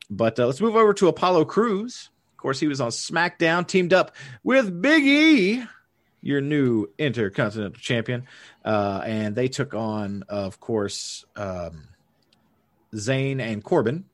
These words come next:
And, yeah, so they won.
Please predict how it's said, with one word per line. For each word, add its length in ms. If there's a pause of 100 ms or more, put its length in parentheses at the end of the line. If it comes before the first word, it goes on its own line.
(1300)
And, 580 (920)
yeah, 640
so 640 (680)
they 140
won. 420